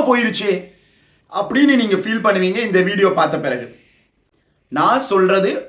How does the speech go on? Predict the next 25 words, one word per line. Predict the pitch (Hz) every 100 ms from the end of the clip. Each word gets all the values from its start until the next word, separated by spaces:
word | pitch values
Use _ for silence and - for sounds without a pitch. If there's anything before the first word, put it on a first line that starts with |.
| 117 120
வாட்டர்மெலன் | 147 208 226 262 208 185 170
பத்தி | 156 147 151
தான். | 151 - - _ _ _ _ _ _ _ _ _ _ _ _
தர்பூசணி | 156 180 220 330 330 277 220
பழம் | 180 170 - -
வெறும் | 143 180 262 -
தண்ணி | 170 247 311
பழம் | 226 185 180
தான், | 185 139 - -
அதுல | 151 165 156
தண்ணி | 202 294 349
மட்டும்தான் | 311 269 262 262
இருக்குன்னு | 233 190 220 196
நினைச்சிட்டு | 180 185 175
இருந்தோமே, | 175 160 160 160 _ _ _ _
சாப்பிட்டுட்டு | - 156 247 - 277 247
இருந்தோம். | 247 - - - - _ 127
ஆனா | 143 220
அது | 208 175 160
தாகத்துக்கு | 160 262 330 294 240
மட்டும்தான் | 226 220 226 240
அப்படின்னு | 196 196 196 180
நினைச்சிட்டு | 175 208 151
சாப்பிட்டுட்டு | 175 180 202 170
இருந்தோம். | 147 123